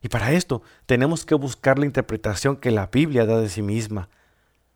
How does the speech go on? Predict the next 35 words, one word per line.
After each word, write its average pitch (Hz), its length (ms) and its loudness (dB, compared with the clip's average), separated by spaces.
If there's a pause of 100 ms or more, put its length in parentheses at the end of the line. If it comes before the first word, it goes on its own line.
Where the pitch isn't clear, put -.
(380)
Espero 170 440 2
que 151 80 -2
estos 156 220 0
datos 160 240 0
le 123 80 2
ayuden 143 320 0
a - 20 0
entender 117 400 0
la 135 80 0
importancia 113 920 -2 (200)
del 135 160 2
uso 196 160 -2
correcto 147 400 0
de 117 80 2
las 101 180 -4
Escrituras. 95 640 -8 (1400)
Sin 147 260 -2
embargo, 170 360 2
no 175 200 0
todo 165 260 0
es 151 140 -6
miel 131 320 0
sobre 101 240 -4
hojuelas 92 640 -6
en 117 140 0
lo 110 100 0
que 104 100 -6
se 107 140 -2
refiere 123 360 0
al 117 140 4
uso 123 220 -4
correcto 104 420 -2
de 98 80 -2
la 95 140 -4
Biblia. 110 340 -4